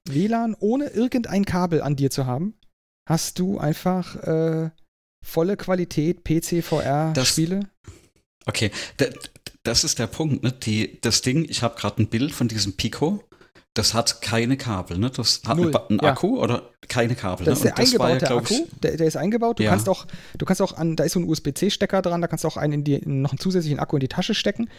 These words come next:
Speaker 1: Der Akku selber hält, ah, drei bis vier Stunden. Wenn du streamst, drei Stunden, würde ich sagen, bei voller Helligkeit.
Speaker 2: Ja.
Speaker 1: Ähm, je nachdem, wie lange du das aushältst, äh, machst du einfach noch einen Akku dran.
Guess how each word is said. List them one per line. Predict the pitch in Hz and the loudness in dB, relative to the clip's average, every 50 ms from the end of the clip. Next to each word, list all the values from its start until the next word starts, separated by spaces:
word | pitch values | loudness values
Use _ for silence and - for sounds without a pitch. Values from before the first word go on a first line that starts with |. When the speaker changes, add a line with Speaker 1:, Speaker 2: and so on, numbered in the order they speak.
| - - - - | -20 -20 -12 -8
Speaker 1:
Der | - - | -6 -6
Akku | - - - | -4 -2 -2
selber | 151 123 131 135 160 160 | 0 2 2 2 2 0
hält, | 135 135 135 131 - _ _ _ - - | 0 -2 -4 -6 -8 _ _ _ -18 -14
ah, | - 196 208 185 156 160 139 - - - - | -12 -12 -10 -10 -12 -12 -14 -14 -16 -16 -18
drei | - - - - - - 113 110 107 107 113 117 113 117 117 120 120 123 123 123 120 | -18 -18 -16 -14 -12 -10 -8 -6 -4 -2 -2 0 0 0 0 0 2 2 2 0 0
bis | 113 117 117 - | 0 -2 -4 -2
vier | - 131 131 | -2 0 0
Stunden. | 127 - - 147 170 175 - 196 185 | 0 0 0 0 0 0 0 0 0
Wenn | 160 147 | 0 -2
du | 143 | -2
streamst, | - - 151 151 147 - - | -2 0 0 0 0 0 -2
drei | 139 - 127 | -2 -2 -2
Stunden, | - - 160 170 175 | 0 0 0 0 2
würde | 185 190 196 | 0 0 0
ich | 190 | -2
sagen, | - 202 196 | -2 -2 0
bei | 185 190 | 0 0
voller | 170 - 190 190 185 | 0 0 0 0 0
Helligkeit. | 175 180 208 208 - - 214 240 262 - - _ _ _ _ _ _ _ - | 0 0 -2 -4 -4 -4 -4 -4 -4 -8 -14 _ _ _ _ _ _ _ -6
Speaker 2:
Ja. | 92 87 95 95 - - - _ _ _ _ _ _ _ - | -6 -4 -6 -8 -12 -20 -20 _ _ _ _ _ _ _ -2
Speaker 1:
Ähm, | 143 139 143 139 139 139 139 135 127 127 | 0 0 2 2 0 0 -2 -2 -2 0
je | 131 143 | 0 2
nachdem, | 151 123 - - 147 160 151 | 2 2 2 2 2 2 2
wie | 151 | 2
lange | 135 135 139 | 2 2 0
du | 120 123 | 0 0
das | 117 127 123 - - | 0 0 0 0 -2
aushältst, | - - 107 107 113 - 165 170 208 233 - - - - | -4 -4 -2 -2 0 0 0 0 0 0 -4 -6 -6 -2
äh, | |
machst | 185 - 180 190 190 190 185 185 190 185 180 - 151 - 151 - - - | 0 0 2 2 2 0 0 -2 -2 -4 -6 -6 -4 -4 -6 -4 -2 -2
du | |
einfach | - 139 147 147 | 0 0 2 0
noch | 143 135 | 0 0
einen | 123 127 | -2 -4
Akku | - 143 - - 139 | -6 -4 -2 0 0
dran. | 127 127 120 117 160 233 294 | 0 0 0 0 0 -2 -2